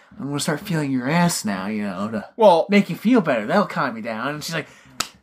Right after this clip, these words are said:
Speaker 1: "Quit that shit out," you know?
Speaker 2: Well, she tries to commit suicide, and then they end up having sex after.
Speaker 1: <laughs>
Speaker 2: Like, right directly after.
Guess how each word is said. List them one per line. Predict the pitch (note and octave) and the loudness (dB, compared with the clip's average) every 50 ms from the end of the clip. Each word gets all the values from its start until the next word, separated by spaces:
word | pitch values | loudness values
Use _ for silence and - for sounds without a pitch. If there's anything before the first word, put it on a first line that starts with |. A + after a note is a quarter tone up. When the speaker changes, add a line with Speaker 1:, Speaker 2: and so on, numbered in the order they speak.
| _ _ - | _ _ -2
Speaker 1:
"Quit | - - - - | 0 0 2 4
that | - B3+ B3 A3+ | 4 4 4 4
shit | - - B3+ B3+ G#3+ G3+ | 4 4 6 6 8 8
out," | F3+ D3 A#2 G#2 - | 6 4 4 0 -2
you | D3 D3 | -4 -2
know? | C#3+ C3 | 0 0
Speaker 2:
Well, | B2 B2 | 0 0
she | B2 F#3 | -2 -2
tries | - G#3+ G3+ F#3 F3+ - | 0 2 2 2 2 0
to | F#3 | -4
commit | - F3 D#3 D3+ C3+ - | -2 -2 0 0 0 0
suicide, | - - E3 G#3+ B3 - - A#2 G#2+ G#2+ G#2+ G#2 G2+ | 0 0 0 2 2 2 2 4 4 4 4 2 0
and | - A2 B2 A#2+ | -4 -4 -2 0
then | A#2 A#2 A#2 A#2 A#2 A2+ A2+ | 0 0 -2 -2 -4 -4 -2
they | A#2 A#2 | 0 0
end | A#2+ A#2+ | 2 0
up | A#2+ - | 0 -2
having | B2+ B2+ A#2+ A2+ A2+ A2 | -2 -2 -2 -2 -2 -4
sex | - - D#3+ - - A2+ | -4 -4 -4 -2 -2 -2
after. | G2 F#2+ - - G2 G2+ G#2 - - | 0 -2 -2 -4 -8 -10 -10 -10 -12
Speaker 1:
<laughs> | - - - - - - - _ _ _ _ _ _ - | -14 -14 -14 -16 -18 -20 -20 _ _ _ _ _ _ -6
Speaker 2:
Like, | B2+ - - | -6 -2 2
right | A#2+ C3 C3 A2 - | 4 4 4 4 2
directly | C3+ C3+ C3 B2 - C3 A#2+ B2 | 4 4 4 4 2 2 2 2
after. | C3 D3 - - G#2 - | 2 0 -2 -8 -12 -14